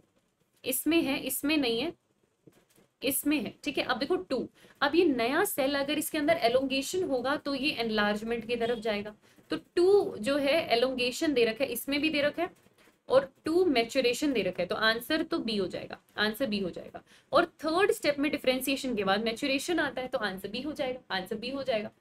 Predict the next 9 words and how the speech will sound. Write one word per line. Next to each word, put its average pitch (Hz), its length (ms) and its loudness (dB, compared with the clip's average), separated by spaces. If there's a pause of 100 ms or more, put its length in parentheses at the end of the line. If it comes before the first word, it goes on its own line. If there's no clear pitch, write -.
(340)
आगे 254 260 2
देखिए 339 260 2
question 302 340 0
number 311 280 2
थर्टी 262 280 -2
वन, 185 300 -4 (760)
Plasticity। 254 880 0
Plasticity 226 600 -4
मतलब 269 340 -6